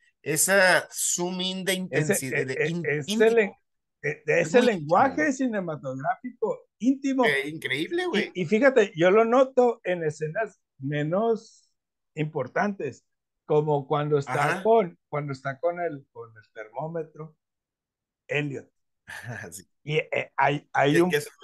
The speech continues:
Speaker 2: hay un flujo de cámara para cuando
Speaker 1: Ajá.
Speaker 2: entra la mamá y cuando él se da cuenta de que trae el termómetro al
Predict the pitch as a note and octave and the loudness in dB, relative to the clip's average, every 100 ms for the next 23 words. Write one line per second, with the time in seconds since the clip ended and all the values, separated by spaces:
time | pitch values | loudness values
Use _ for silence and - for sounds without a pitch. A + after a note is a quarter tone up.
0 | - _ - E3+ G3 F3+ - F#3 A3 G#3+ | -20 _ 0 2 2 0 0 4 6 6
1 | A3+ A#3+ G#3 - G#3 G#3 G3 F#3 G#3 - | 4 4 4 2 2 2 0 -4 -6 -14
2 | _ _ _ _ _ - C#3+ C#3 B2 A2 | _ _ _ _ _ -2 -2 0 -4 -4
3 | G2+ G#2 _ C3 B2+ A#2 A#2+ D#3 F3 F3 | -10 _ _ -6 -6 -8 -8 0 2 2
4 | D3+ C3 D3 E3 F3 - _ C3+ C3 C#3 | 2 -6 -6 -4 -4 -6 _ -8 -6 -4
5 | C3 B2+ C#3+ D3+ D3 D3+ D3 D#3 D3+ C3 | -2 -2 -2 -4 -4 -6 -6 -4 -4 -6
6 | A2+ B2+ C3+ C3 A#2+ A2 A#2 _ A#2+ A2 | -6 -6 -6 -10 -14 -16 -18 _ -8 -8